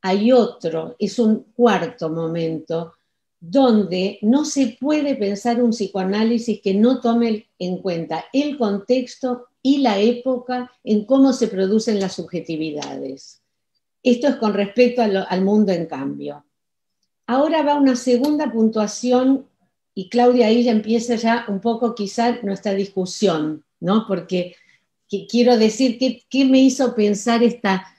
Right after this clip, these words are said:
pregunta abierta tan interesante si el futuro nos espera,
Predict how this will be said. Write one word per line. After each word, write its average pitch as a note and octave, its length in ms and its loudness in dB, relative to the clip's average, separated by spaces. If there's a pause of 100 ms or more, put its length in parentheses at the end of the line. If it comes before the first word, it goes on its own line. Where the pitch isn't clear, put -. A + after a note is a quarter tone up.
(100)
pregunta A3+ 580 4
abierta A#3 580 0
tan C4 180 2
interesante A#3 840 0
si A3 120 -2
el F#3+ 80 0
futuro A#3 500 0
nos F#3+ 240 -2
espera, D#3+ 840 0